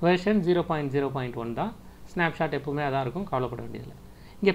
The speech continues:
பேக்கேஜிங்னு ஒண்ணு இருக்கா? இந்த இடத்துல பேக்கேஜிங்னு ஒண்ணு இருக்கா? இந்த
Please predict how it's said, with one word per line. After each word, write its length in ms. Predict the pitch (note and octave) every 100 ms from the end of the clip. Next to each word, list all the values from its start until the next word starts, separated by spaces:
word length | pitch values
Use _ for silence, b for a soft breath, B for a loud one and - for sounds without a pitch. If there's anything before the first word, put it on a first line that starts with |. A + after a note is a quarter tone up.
| -
பேக்கேஜிங்னு 680 | F3+ B3 B3+ A#3+ A3 A3 G#3+
ஒண்ணு 120 | F3+
இருக்கா? 160 | F3 G#3 - - - - - - - - - - - - - - - - - - - - - - - B B B B
இந்த 100 | C#3 C#3
இடத்துல 200 | C3+ F3+ D#3+
பேக்கேஜிங்னு 600 | E3+ F3 F3+ D#3 F3 E3
ஒண்ணு 120 | D3+
இருக்கா? 180 | C#3+ F3+ F3 - B B B -
இந்த 120 | C3